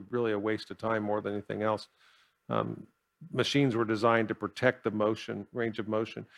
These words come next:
and they're, they're, they're built-in spotters, meaning what, what I'm saying is that you can push the weight, and if it's too much for you, you can drop it, and it's not gonna hurt you or the machine. Well, a spotter was used in free weights, and free weights, if you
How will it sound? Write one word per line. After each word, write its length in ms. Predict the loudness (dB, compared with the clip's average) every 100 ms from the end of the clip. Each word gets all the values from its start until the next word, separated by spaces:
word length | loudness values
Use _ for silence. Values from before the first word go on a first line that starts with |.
| -6
and 120 | 2
they're, 200 | 4 2 0
they're, 340 | 2 2 0 0
they're 120 | 0 2
built-in 420 | 0 0 -2 -6
spotters, 560 | -2 4 4 4 0
meaning 280 | -2 -2 -2
what, 180 | -4 -6 -4
what 160 | -2
I'm 120 | -2 0
saying 240 | 0 0
is 120 | -2
that 120 | -4
you 140 | -4 -4
can 180 | -4 -2
push 300 | 0 0 0
the 100 | 2
weight, 340 | 4 4 0 -8 -20 _ -4
and 140 | -2
if 120 | -2
it's 220 | -6 -8
too 220 | -2 2 4
much 260 | 4 2
for 180 | -2 0
you, 120 | 0
you 140 | -2 -4
can 180 | -8
drop 400 | 0 4 4 4
it, 120 | -2 -4 _ _ _ -4
and 100 | -4
it's 120 | 0
not 160 | 0 2
gonna 140 | 0
hurt 240 | 0 -2
you 220 | 0 0 2
or 160 | 2
the 80 | 0
machine. 500 | -4 -6 -2 -2 -4 -12 _ _ _ -2
Well, 140 | 0
a 40 | 0
spotter 640 | 0 6 8 8 6 2 0
was 220 | 0 0
used 260 | -2 -2 -2
in 120 | -6
free 260 | 0 2
weights, 400 | 4 2 0 -2
and 340 | -6 -6 -8 -2
free 160 | 4 6
weights, 280 | 6 4 -2
if 140 | -4
you 140 | -6